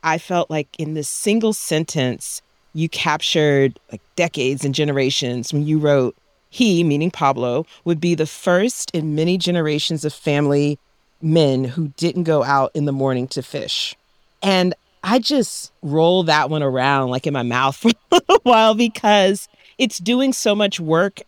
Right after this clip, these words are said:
towards where it appears, which is at the end of this story. And we,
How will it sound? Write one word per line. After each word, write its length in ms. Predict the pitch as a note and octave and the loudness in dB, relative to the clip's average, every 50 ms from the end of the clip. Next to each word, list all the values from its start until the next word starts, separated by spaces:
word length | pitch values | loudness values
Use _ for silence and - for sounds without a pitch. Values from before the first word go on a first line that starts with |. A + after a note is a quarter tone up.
| - _ | -18 _
towards 600 | - G3 F3 E3 E3+ E3+ E3+ E3 E3+ E3 - - | -2 -2 0 2 4 4 4 4 4 2 -2 -2
where 160 | E3 D#3+ D#3+ | 0 0 0
it 80 | C#3+ - | 0 0
appears, 540 | D#3+ - - - F4 F4 G3 D3+ D#3 - - | -4 -6 0 2 2 2 4 2 0 -2 -6
which 160 | D#3+ - - | -8 -4 -4
is 180 | D#3+ D3+ - - - - - _ _ - | -6 -6 -6 -12 -18 -20 -20 _ _ -6
at 140 | F3 - - | -6 -4 -4
the 120 | F3 D#3+ - - | -6 -6 -4 -2
end 220 | E3 D#3+ E3+ F#3 | -2 0 2 0
of 120 | G#3+ A3 G#3 | 0 0 0
this 140 | A#3 A#3+ | 0 -2
story. 600 | - - - C4 A#3 A#3 A#3 A#3+ A#3+ C4 C4 C4 - - | -2 -2 -2 0 2 2 2 4 4 2 2 0 0 -2
And 140 | E3+ F3+ | -2 0
we, 280 | F3+ G#3 G#3 G3 E3 | 0 0 0 -2 -4